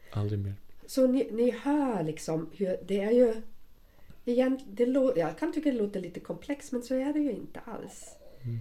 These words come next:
Speaker 2: Utan jag kan ibland känna, men de, ja, de har så många vänner och de, de är bjudna på det här och oj, och de gör så mycket roliga saker.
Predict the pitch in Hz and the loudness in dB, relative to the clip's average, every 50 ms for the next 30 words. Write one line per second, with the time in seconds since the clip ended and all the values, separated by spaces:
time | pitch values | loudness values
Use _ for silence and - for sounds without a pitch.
0 | - - 214 220 233 220 220 247 247 254 - 262 247 240 - 208 196 202 220 226 | -2 -4 0 0 2 2 4 2 2 2 0 0 0 0 0 0 -2 0 0 0
1 | 214 226 220 - 226 220 220 214 208 208 - - - - - - 269 262 254 - | 0 -2 -2 -2 -2 0 0 0 0 -2 -4 -10 -10 -10 -4 0 0 0 2 2
2 | 285 285 277 277 262 - - - - 254 254 254 262 262 262 269 262 262 - 254 | 2 2 2 2 0 -2 -6 -6 -6 -6 -6 -4 -4 -2 -2 -2 -2 -2 0 0
3 | 240 254 262 254 240 254 247 226 226 233 240 233 226 233 233 247 240 247 - - | 2 2 2 2 2 2 0 0 0 -2 -2 0 0 0 0 0 -2 -2 -4 -6
4 | - 240 254 262 247 247 262 269 269 262 262 262 - 254 254 247 226 233 233 240 | -6 -4 -2 -2 -2 0 -2 -2 0 0 0 0 0 -2 -2 -2 -4 -4 -4 -4
5 | 240 240 233 233 247 226 - 262 262 269 262 247 233 233 233 247 240 247 247 233 | -4 -4 -4 -4 -4 -2 0 2 2 2 2 2 2 2 2 2 0 2 2 0
6 | 233 233 254 247 247 - 254 240 254 247 240 240 233 226 220 - 220 208 202 202 | 0 0 -2 -2 0 0 0 2 2 0 0 -2 -2 -4 -6 -6 -6 -6 -4 -4
7 | - 208 | -2 -4